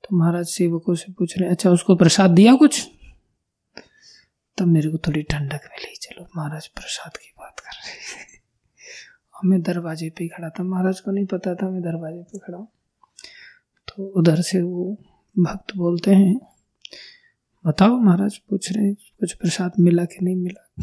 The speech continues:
मैंने कहा, "हाँ महाराज, मेरे को सैंडविच मिल गई है।" सैंडविच थी वो, बढ़िया थी, टेस्टी थी। पहले मैं सोच रहा था महाराज से मिल करके तभी खाऊंगा।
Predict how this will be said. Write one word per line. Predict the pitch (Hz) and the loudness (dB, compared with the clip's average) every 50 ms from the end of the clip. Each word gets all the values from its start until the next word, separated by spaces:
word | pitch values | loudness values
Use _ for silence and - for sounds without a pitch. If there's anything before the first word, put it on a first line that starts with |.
| - - - - - _ _ _ _ _ _ _ _ _ _ _ _ _ - _ - - - - - _ _ _ _ _ _ _ | -14 -14 -18 -20 -20 _ _ _ _ _ _ _ _ _ _ _ _ _ -20 _ -20 -20 -20 -20 -20 _ _ _ _ _ _ _
मैंने | 185 175 170 | -2 -2 -2
कहा, | - - 160 | -2 -2 -4
"हाँ | 156 - 175 165 | -2 0 0 0
महाराज, | 156 147 147 151 165 165 165 - - - - - - - - _ _ _ _ _ _ _ _ _ _ _ _ _ _ _ _ _ _ _ _ _ - _ _ 196 | 0 0 -4 -6 -10 -14 -14 -14 -14 -14 -16 -18 -20 -20 -20 _ _ _ _ _ _ _ _ _ _ _ _ _ _ _ _ _ _ _ _ _ -20 _ _ 4
मेरे | 175 160 165 | 4 4 4
को | - 175 | 2 -2
सैंडविच | 170 - - 180 160 156 156 151 160 160 151 - - - | -2 -2 0 2 4 4 4 2 0 -2 -2 -4 -2 -2
मिल | 156 143 143 | -2 -2 -2
गई | 143 147 147 147 143 - | -6 -8 -12 -16 -18 -20
है।" | _ _ _ _ _ _ _ _ - - - - - - - - - _ _ _ _ _ _ _ _ _ _ _ _ _ - _ _ _ _ _ _ _ _ | _ _ _ _ _ _ _ _ -18 -14 -10 -8 -8 -8 -8 -12 -14 _ _ _ _ _ _ _ _ _ _ _ _ _ -20 _ _ _ _ _ _ _ _
सैंडविच | - - - 180 165 160 160 160 170 160 - - - | -14 -8 -4 -2 -2 -2 -2 -2 -6 -8 -10 -12 -12
थी | - 175 | -12 -12
वो, | 170 160 160 _ _ _ _ _ _ - | -12 -12 -16 _ _ _ _ _ _ -8
बढ़िया | 160 147 160 180 185 196 | -4 -4 -2 -4 -4 -6
थी, | - - - 175 | -12 -12 -14 -12
टेस्टी | - - 180 165 - - - - 202 185 | -8 -6 -6 -6 -6 -10 -12 -12 -14 -14
थी। | - - _ _ _ _ _ _ _ _ _ _ _ _ _ _ _ _ _ _ _ _ _ _ _ _ _ _ _ _ _ _ - - - - - - _ _ _ _ _ _ _ - _ - - - - _ _ _ _ _ - - | -16 -20 _ _ _ _ _ _ _ _ _ _ _ _ _ _ _ _ _ _ _ _ _ _ _ _ _ _ _ _ _ _ -10 -8 -8 -8 -8 -12 _ _ _ _ _ _ _ -20 _ -20 -20 -20 -20 _ _ _ _ _ -2 0
पहले | 165 165 180 185 | 4 6 8 8
मैं | 185 190 | 10 8
सोच | 180 - 185 180 170 - | 8 6 4 4 4 4
रहा | 175 175 175 | 2 2 2
था | - 190 185 | 2 4 4
महाराज | 180 170 165 165 165 165 | 4 4 4 2 0 -2
से | - - 175 | -2 0 2
मिल | 170 170 160 165 | 4 4 4 2
करके | - - 165 165 - - | -2 -4 -4 -4 -6 -6
तभी | - 156 151 165 175 | -4 -4 -2 0 -2
खाऊंगा। | 175 - - 175 175 175 180 175 175 202 | -2 -4 -6 -8 -8 -8 -8 -10 -12 -12